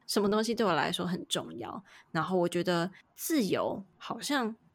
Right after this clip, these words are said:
对我来说也是真的蛮重要的。所以就是真的就是去跟自己沟通，我真的蛮希望的就是今天结束了这一集以后，每一位听众，你可能都可以花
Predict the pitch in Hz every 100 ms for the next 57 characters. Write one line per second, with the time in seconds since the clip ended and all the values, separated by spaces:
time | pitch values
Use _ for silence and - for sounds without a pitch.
0 | - 311 175 170 175 208 202 160 226 -
1 | 220 233 160 - - 156 143 127 - -
2 | 208 - - 269 294 294 320 320 349 330
3 | 294 320 349 247 277 277 302 - 330 294
4 | 302 262 190 - 170 170 - 185 175 175
5 | 185 180 _ - 190 285 196 180 208 196
6 | 175 175 170 190 180 190 196 185 175 180
7 | _ - 190 190 214 226 190 185 185 180
8 | 170 156 175 190 180 170 175 170 202 196
9 | 185 180 202 185 175 - - _ _ _
10 | - 185 - 185 170 285 330 214 - 208
11 | 202 214